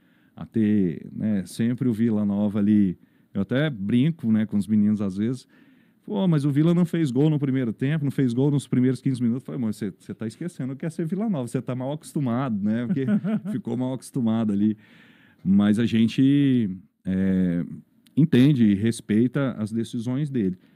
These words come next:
A teimosia aí, nesse caso, eu, eu considero muito mais uma convicção e confiança naquele grupo que vem, é, entrando e que trouxe, que fez o Vila chegar nessa posição. A gente não pode esquecer que nós estamos no G quatro,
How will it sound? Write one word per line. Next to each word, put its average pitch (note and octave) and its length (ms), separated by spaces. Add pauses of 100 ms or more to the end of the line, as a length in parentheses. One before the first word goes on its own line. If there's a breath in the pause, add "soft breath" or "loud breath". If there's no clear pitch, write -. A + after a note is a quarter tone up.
(160 soft breath)
A - 100
teimosia A#2 720
aí, A2 160
nesse G#2 260
caso, A2 300
eu, C3+ 180
eu G#2+ 100
considero B2+ 460
muito C#3 180
mais D#3+ 220
uma B2 160
convicção B2 640
e F3+ 40
confiança E3+ 600
naquele A2+ 260
grupo G2+ 340
que A2+ 120
vem, G#2+ 280 (560 soft breath)
é, F2 640 (300)
entrando G#2+ 580 (440 soft breath)
e A#3 140
que - 140
trouxe, D3+ 460
que D#3 120
fez C3 600
o B2 100
Vila G#2+ 260
chegar A2 340
nessa A2+ 200
posição. C3+ 560 (280 soft breath)
A - 80
gente C3+ 120
não G3+ 100
pode F3 220
esquecer B2 340
que D3 80
nós F3+ 200
estamos G3 200
no C3 60
G G#2+ 140
quatro, G#2+ 420